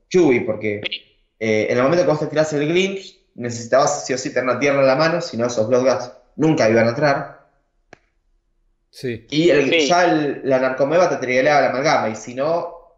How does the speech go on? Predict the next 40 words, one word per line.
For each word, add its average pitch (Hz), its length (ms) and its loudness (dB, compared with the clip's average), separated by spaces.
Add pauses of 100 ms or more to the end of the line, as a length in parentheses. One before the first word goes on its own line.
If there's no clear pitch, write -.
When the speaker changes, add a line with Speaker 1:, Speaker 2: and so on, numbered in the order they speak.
Speaker 1:
en 123 120 -8
el 120 60 -6
próximo 139 260 -8
turno 160 160 0
haces 143 240 -4
un 135 100 -6
crawler 165 460 4
y 123 80 -6
te 110 120 -2
triguea 107 200 -2
la 131 140 4
amalgama 123 340 0
también, 131 340 0
así 117 160 -6
que 127 80 -6
tampoco 156 320 -4
necesitabas, - 580 -2 (400)
eh, - 260 -8
tanto 110 920 -2
el, 107 220 -6
ese 120 280 -2
bicho 117 680 -2
y 113 140 -4
el 107 80 0
landfall 117 420 2
y 110 40 0
demás, 113 340 -2
lo 104 80 0
que 107 60 0
querías 139 200 0
para 131 140 0
otra 110 140 2
cosa. - 360 -4 (880)
Speaker 2:
Mm. 127 140 -6 (880)
Y, 139 100 0
Speaker 1:
Y, 156 100 4 (160)
Speaker 2:
y 135 40 2
Speaker 1:
eh, - 20 2
Speaker 2:
además 135 320 -2 (320)
es - 80 -18